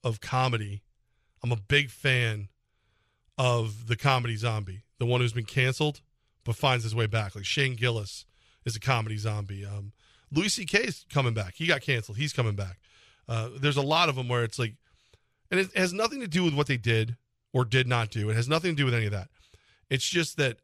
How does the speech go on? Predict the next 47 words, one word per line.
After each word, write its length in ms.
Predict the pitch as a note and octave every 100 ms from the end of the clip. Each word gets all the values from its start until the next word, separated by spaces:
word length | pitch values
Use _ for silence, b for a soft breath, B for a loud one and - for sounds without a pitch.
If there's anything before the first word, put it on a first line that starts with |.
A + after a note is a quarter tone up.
| _ -
I'm 180 | D3
not 180 | D3 D#3+
a 40 | F3+
big 260 | C#3 C#3
fan 260 | - C#3+ C3+
of 120 | A2+
finality 800 | - B2+ A#2 A2+ A2+ A2+ G2+ F2 _ _ _ _ -
in 100 | A#2+
a 60 |
punishment. 520 | G#2+ B2+ A2+ F#2+ - - _ _ _ _ _ _ -
You 80 |
know, 80 | B2+
obviously 400 | C3 D3+ C#3 -
there's 180 | B2 A2+
some 220 | - C3+
things 220 | B2 B2+
that 100 | A2+
are 60 | A2+
so 260 | - C3 A#2
horrendous 540 | A#2 A#2+ A#2 A2 G2+
there 100 | A#2
should 320 | G2+ - C3+
be 100 | A#2
finality 540 | G#2+ A#2 A2+ A2+ G#2 F#2+
behind 420 | G2+ G#2+ D#3+ C3
them, 160 | A2 A2 B B B B
but 100 | C3
I'm 120 | C#3
a, 80 | C3+ A2+ -
I'm, 340 | D3+ E3 F3 D#3+ _
I'm 160 | D3+ E3
a 80 | D#3+
fan 400 | - - D3 C#3+
of 160 | B2
redemption 680 | A#2 G#2+ F#2+ A2 A2 - F2+ - _ _ _ _ _ -
if 180 | A#2+
people 240 | - C3 A#2+
are 60 |
willing 180 | A#2 A#2
to 40 | G#2+
put 140 | A2
the 80 | G#2+
work 220 | A2 G#2
in 80 | G2+
to 80 | F#2
get 260 | C3 B2
there. 220 | G#2+ F2